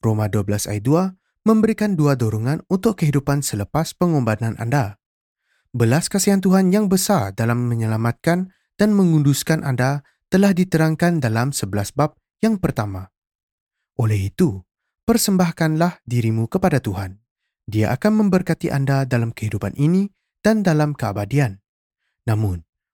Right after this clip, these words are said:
motivasi yang sesuai untuk pengorbanan anda tidak ada di hadapan anda.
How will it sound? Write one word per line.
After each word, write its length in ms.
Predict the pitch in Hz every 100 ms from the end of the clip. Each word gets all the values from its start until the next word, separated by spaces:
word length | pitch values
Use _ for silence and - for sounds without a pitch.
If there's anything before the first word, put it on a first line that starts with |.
| -
motivasi 560 | 123 196 196 190 202
yang 160 | 185 165
sesuai 320 | 160 - 156
untuk 340 | 160 160 208 -
pengorbanan 480 | 160 127 120 120 120
anda 240 | 120 113
tidak 320 | 110 135 123
ada 320 | - 123 131 131
di 80 | 120
hadapan 480 | 107 107 104 101 104
anda. 140 | 123